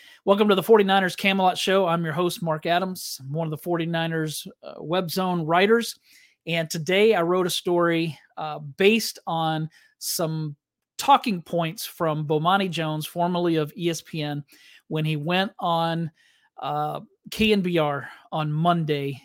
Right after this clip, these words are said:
and he said some crazy things about Kyle Shanahan. So let's get into this. Um, and, and by the way, i-, if you, if you would, take a minute to hit that like button, subscribe to the channel,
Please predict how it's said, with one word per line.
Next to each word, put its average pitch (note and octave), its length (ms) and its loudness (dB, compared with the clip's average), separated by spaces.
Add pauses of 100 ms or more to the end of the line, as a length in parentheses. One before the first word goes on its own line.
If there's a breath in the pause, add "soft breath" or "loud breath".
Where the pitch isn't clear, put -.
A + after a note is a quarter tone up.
(160)
and D3+ 200 -8
he D3+ 80 -6
said F#3+ 280 -4
some F3 160 -6
crazy G3+ 500 2
things D#3+ 320 -2
about D3+ 320 -2
Kyle D#3 220 0
Shanahan. D3 580 -6 (380 loud breath)
So F#3 320 6
let's A#3+ 260 6
get C#4+ 180 2
into G3 220 4
this. D#3 480 -4
Um, D3 320 -2 (560 loud breath)
and, F3 260 -2
and F3+ 220 -4 (260)
by A#3+ 260 6
the A3+ 80 6
way, E3 260 2
i-, G3+ 80 -16 (260)
if B3+ 640 -2
you, A3+ 320 2
if C#4 200 -2
you B3+ 120 2
would, D#3+ 420 0 (100)
take D4 260 0
a C4 40 2
minute F3 540 -2
to D#3+ 420 -2 (300 soft breath)
hit G#3 260 0
that F3+ 200 2
like D#3 300 -4
button, D#3 460 -4 (300 soft breath)
subscribe G3+ 960 4
to G3 180 -2
the F3 80 -8
channel, D#3+ 580 -4